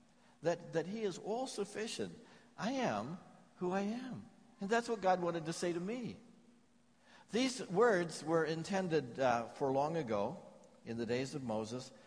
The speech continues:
but God made them a personal word to me. And I was encouraged and strengthened and challenged to be obedient to Him. So we can, t-,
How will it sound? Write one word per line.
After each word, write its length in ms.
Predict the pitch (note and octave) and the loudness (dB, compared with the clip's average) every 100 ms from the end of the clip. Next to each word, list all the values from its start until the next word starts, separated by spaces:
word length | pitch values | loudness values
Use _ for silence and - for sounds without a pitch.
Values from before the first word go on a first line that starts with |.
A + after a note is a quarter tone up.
| - | -8
but 220 | B2+ A2+ | -4 -2
God 260 | A2+ C#3+ D3+ | 2 0 2
made 180 | C#3 B2 | -2 -2
them 140 | A#2 | -2
a 80 | A2 | -4
personal 420 | - C3 - A#2 | -4 -6 -4 -4
word 260 | A2 G#2+ G2 | -2 -2 -4
to 80 | G#2 | -6
me. 280 | G2+ F#2 F#2+ - - - - | -4 -6 -10 -16 -20 -20 -12
And 120 | A2+ C#3 | 0 4
I 100 | F#3+ | 4
was 160 | G3+ | 4
encouraged 720 | E3 C#3+ F#3 F#3 F#3 F3 D#3+ - - - | -2 -2 2 2 2 -2 -8 -14 -16 -10
and 160 | A2+ | -8
strengthened 640 | A2 - D3 D#3+ D#3 D#3 D3+ | -8 0 0 0 0 -2 -2
and 160 | A#2 G#2 | -6 -6
challenged 640 | - C#3 C3+ C3 C3+ B2+ - - - - - - - | -6 -2 -2 -2 -6 -10 -16 -20 -20 -20 -20 -20 -12
to 100 | A#2 | -8
be 160 | A2 | -4
obedient 440 | A2+ G#2 A2 A2+ F#2 | -6 -6 -6 -8 -10
to 100 | G#2+ G#2 | -12 -8
Him. 120 | F#2+ E2 E2 - - _ _ _ _ _ _ - - - - | -6 -6 -12 -20 -20 _ _ _ _ _ _ -20 -20 -20 -6
So 180 | - G3 | 0 4
we 160 | A3 | 4
can, 280 | C4+ C#4 C4 | 4 2 0
t-, 120 | A3 | -4